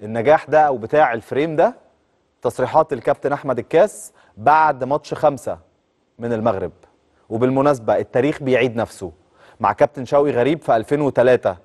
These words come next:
منتخبنا اتغلب سبعة من الأرجنتين. كابتن شوقي نفس التصريحات كوبي بيست بالكربون، وخد اللعيبة عزمهم على العشاء.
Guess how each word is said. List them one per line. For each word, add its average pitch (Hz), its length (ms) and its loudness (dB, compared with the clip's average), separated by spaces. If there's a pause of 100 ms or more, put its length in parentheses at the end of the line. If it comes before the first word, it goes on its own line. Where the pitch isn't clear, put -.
(280)
منتخبنا 143 640 -2
اتغلب 135 380 4
سبعة 104 500 0 (540)
من 117 140 -6
الأرجنتين. 104 680 -4 (760)
كابتن - 280 -8
شوقي 165 420 0 (440)
نفس 139 360 -4
التصريحات 117 600 -2
كوبي - 280 -4
بيست 156 340 -6
بالكربون، 110 760 -2 (1000)
وخد 139 280 2
اللعيبة 127 340 4
عزمهم 120 380 0
على 95 100 2
العشاء. 82 320 -6